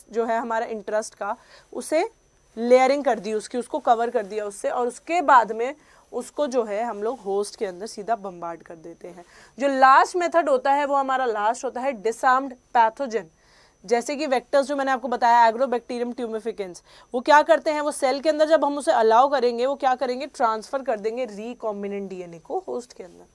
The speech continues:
So हमने टोटल पांच मेथड देखे हैं। कितने मेथड देखे हैं? पांच मेथड देखे हैं। तो एक बारी, अ, हम लोग go through कर लेते हैं हमने आज क्या क्या पढ़ा है, ठीक है, एक बारी हम लोग go through कर लेते हैं।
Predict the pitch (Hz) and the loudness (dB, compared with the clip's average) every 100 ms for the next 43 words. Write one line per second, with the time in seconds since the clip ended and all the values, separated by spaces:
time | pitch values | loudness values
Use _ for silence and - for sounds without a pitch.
0 | _ _ _ _ _ - _ 269 262 294 | _ _ _ _ _ -20 _ -6 -4 -4
1 | 285 269 320 370 - 233 233 220 208 208 | 0 2 0 -2 0 0 0 -8 -12 -12
2 | 170 175 165 180 170 - 240 - 254 247 | -14 -14 -14 -16 -20 -16 -12 -6 -4 -4
3 | 262 226 233 254 277 392 _ - _ - | -6 -6 -6 -6 -8 -12 _ -20 _ 2
4 | 247 226 226 196 185 170 180 175 180 170 | 4 4 -2 -14 -14 -14 -16 -14 -16 -16
5 | _ _ _ _ _ _ _ _ _ _ | _ _ _ _ _ _ _ _ _ _
6 | _ - _ - - _ 302 285 269 269 | _ -20 _ -20 -20 _ 0 6 6 6
7 | 285 277 285 330 320 - 240 233 233 240 | 4 4 4 -2 -2 -2 0 2 2 0
8 | 240 233 _ 247 247 277 214 233 226 277 | -2 -8 _ -8 -6 -4 2 2 2 -6
9 | 247 220 214 240 247 240 233 240 220 202 | -4 -4 -4 -6 -4 -6 -6 -4 -6 -4
10 | 214 196 180 180 175 _ _ _ _ _ | -8 -8 -12 -14 -18 _ _ _ _ _
11 | - 285 359 - _ - 240 226 247 262 | -2 6 6 4 _ -8 -4 0 0 -2
12 | 240 302 359 _ - 202 226 226 - 247 | -2 -2 -2 _ -16 -2 0 0 -6 -10
13 | 196 175 170 - 180 | -10 -12 -16 -18 -20